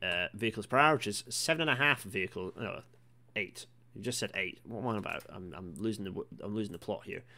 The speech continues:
Right, so we have got eight vehicles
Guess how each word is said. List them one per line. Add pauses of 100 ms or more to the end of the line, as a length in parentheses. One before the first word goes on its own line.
(140)
Right,
so (360)
we
have
got (1300)
eight
vehicles